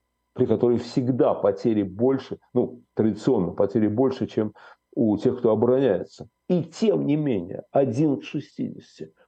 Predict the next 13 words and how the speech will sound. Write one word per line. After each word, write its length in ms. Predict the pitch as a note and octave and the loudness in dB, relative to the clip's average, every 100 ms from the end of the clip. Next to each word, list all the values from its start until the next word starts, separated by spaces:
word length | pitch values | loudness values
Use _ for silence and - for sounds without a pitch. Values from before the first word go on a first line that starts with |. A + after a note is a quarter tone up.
| _ - | _ -2
Это 100 | C3 | 0
же 340 | A#2+ A2+ - | 0 -2 -12
фантастическая 1300 | - F3 E3+ G3 G3 - - - D#3+ - - - - - | -4 -2 0 -2 -2 -8 -12 -8 -8 -10 -14 -10 -8 -2
армия, 520 | A2+ - B2+ B2+ C3+ | -2 -2 -10 -16 -8
просто 400 | - A#3 E3+ - | -2 0 -2 -4
фантастическая 880 | - A#2 - A#2 - C#3 - - - | -12 -12 -8 -10 -10 -20 -20 -8 -4
армия. 420 | C3 B2+ C3+ D3 - _ _ _ - | -2 -4 -6 -12 -16 _ _ _ -4
И 340 | A#2 A#2 - _ | -2 -2 -8 _
еще 500 | A#2+ A#2+ - C3+ G2 | -4 -2 -2 -2 0
одно 380 | F#2 F#2 F#2 - _ _ _ | -4 -4 -12 -14 _ _ _
про 180 | F#2 F2+ | 0 2
эту 380 | G2 F#2+ G2+ G#2 | 0 0 -2 0
армию. 360 | E2+ D#2 - | -2 -4 -10